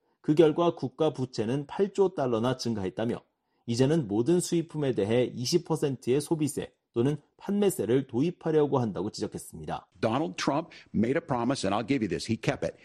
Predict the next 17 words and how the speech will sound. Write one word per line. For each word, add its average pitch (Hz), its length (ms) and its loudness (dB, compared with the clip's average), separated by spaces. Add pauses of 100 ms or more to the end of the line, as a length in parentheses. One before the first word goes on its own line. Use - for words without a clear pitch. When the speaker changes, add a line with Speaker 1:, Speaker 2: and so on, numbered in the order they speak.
(240)
Speaker 2:
He 113 140 0
took - 300 -2
folks 147 240 -2
from 131 80 2
Mar-a-Lago, 135 580 0
said, 120 240 -2
"You're 98 100 0
rich 139 160 0
as 139 120 -2
hell, 131 80 0
I'm 127 80 0
gonna 117 80 2
give 117 100 0
you 120 60 0
a - 40 -2
tax 104 280 -4
cut." - 200 -6